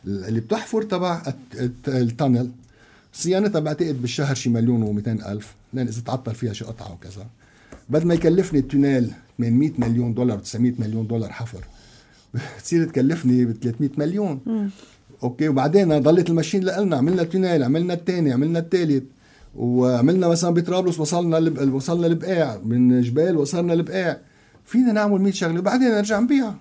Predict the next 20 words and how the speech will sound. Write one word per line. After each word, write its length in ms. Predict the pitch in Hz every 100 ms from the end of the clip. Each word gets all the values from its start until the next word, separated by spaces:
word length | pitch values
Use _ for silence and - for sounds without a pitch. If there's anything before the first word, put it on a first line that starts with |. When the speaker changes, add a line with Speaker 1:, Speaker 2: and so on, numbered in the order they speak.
| _ _ _ -
Speaker 2:
مم. 180 | 180 165 - -
Speaker 1:
بيكون 300 | - 254 220
الجيش 560 | 170 165 156 151 - - _ _ _
حقق 380 | - 185 185 -
أمنيته، 540 | 165 156 151 135 147 151 - _ _ _ -
وهو 640 | 110 117 123 120 156 190 139
لأن 200 | 135 127
الوحيد 420 | 131 185 160 -
كان 160 | 139
مؤتمن 360 | 139 151 131 127
عليهم، 320 | 120 131 139
لأن 140 | 113 117
هيدي 400 | 139 110 104 87 -
كتير 200 | 135 139
غالية، 380 | 110 110 120 - - _ _ -
ونرجع 280 | 302 330 269
منبيعهم 560 | 262 247 269 226 220 214
نص، 200 | 226 240
نص 480 | 190 196 226 - -
حقهم. 640 | 175 170 151 240 - 123